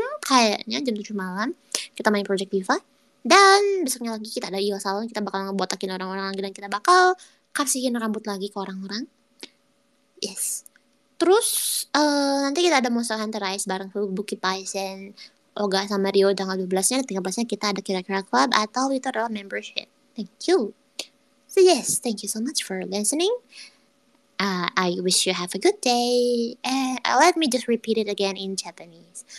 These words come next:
ということで、あの、明日はプロジェクトディーファメガミックスの、えっと、あの、日本時間だったら二十一時と、ちょっとプロジェクトディーファをやりたいと思って、プロジェクトディーファの知らない方は、ちょっとリズムゲームで、あの、初音ミク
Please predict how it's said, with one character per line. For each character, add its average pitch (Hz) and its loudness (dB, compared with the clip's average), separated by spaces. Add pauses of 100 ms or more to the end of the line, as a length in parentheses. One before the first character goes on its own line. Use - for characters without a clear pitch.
(240)
と - -4
い 190 4
う 190 -4
こ 196 -2
と 185 0
で、 180 -2
あ 175 -4
の、 185 -4
明 302 0
日 440 6
は 359 6
プ 240 4
ロ 233 6
ジ 220 -2
ェ - -14
ク - -16
ト 196 -6
デ 185 -2
ィ 190 -2
ー - -4
フ 190 -10
ァ - -8
メ 185 -8
ガ 220 -6
ミ 294 0
ッ - -8
ク - -2
ス 320 2
の、 330 0 (380)
え 180 -6
っ - -8
と、 175 -8
あ 175 -4
の、 196 -2
日 311 4
本 440 4
時 - 4
間 190 -2
だ 175 -4
っ 175 -6
た 190 -6
ら 185 0
二 220 4
十 247 4
一 190 0
時 185 -2 (500)
と、 440 0 (120)
ち - -6
ょ - -18
っ - -18
と - -16
プ - -16
ロ 185 -6
ジ 185 -2
ェ - -6
ク 196 -12
ト 202 -10
デ 202 2
ィ - 2
ー 208 -6
フ 190 -4
ァ 185 -4
を 185 -10
や 190 -4
り 190 -4
た 196 -4
い 190 -6
と 190 -8
思 190 -2
っ - -4
て、 190 -8 (240)
プ 220 -2
ロ 240 2
ジ 285 2
ェ 359 4
ク 403 4
ト - 0
デ 403 8
ィ 415 10
ー 466 4
フ 381 10
ァ - 6
の 233 2
知 226 -4
ら 233 -2
な 247 -2
い 285 -6
方 403 4
は、 233 4
ち - -8
ょ - -8
っ - -
と 196 -6
リ 202 2
ズ 202 0
ム 226 0
ゲ 208 -2
ー - -4
ム 202 -4
で、 277 -2
あ 392 6
の、 196 -8
初 202 -4
音 196 -2
ミ 196 -4
ク 196 -4